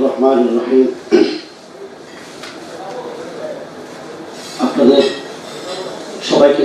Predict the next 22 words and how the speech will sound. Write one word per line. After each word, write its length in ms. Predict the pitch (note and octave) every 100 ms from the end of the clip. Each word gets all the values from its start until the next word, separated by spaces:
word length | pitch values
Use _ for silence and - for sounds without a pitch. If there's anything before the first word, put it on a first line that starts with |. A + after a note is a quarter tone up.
| C#3
ধন্যবাদ। 380 | C3 D3 C#3 - - - - - - - - - - - - - - - - - -
ইনসাফ 340 | D3 - D3 - - - - - - - -
টোয়েন্টি 260 | B2+ B2 A#2
ফোর 140 | C3+ B2
ডট 140 | C3 -
কম 120 | B2+ C3
এর 80 | -
সম্পাদক 400 | B2+ C3 B2+ B2 A#2+
মাহফুজ 300 | C3 A#2 B2+ A#2
ভাইকে 200 | B2+ B2+ B2
ধন্যবাদ। 340 | A#2+ B2+ C#3 - - - - - - - - - - C#3
এই 100 | C#3 C#3 D3+
ইনসাফের 520 | - E3 D#3+ E3 E3 - -
মাধ্যমে 360 | C3 - - - - - - - - - - G#2
আমাদের 260 | B2 C3 C3
এই 60 | B2+ B2
অনুষ্ঠান 340 | C3 - C3+ B2+
যারা 180 | C3 B2+ B2
দেখবেন, 340 | B2 B2 C#3 - - - - - - -
সবাইকে 340 | C3+ A#2+ A#2+ A#2
ধন্যবাদ। 300 | A2 A2+ - - - - - - - G#4+ - - - - - - -
আমি 180 | E4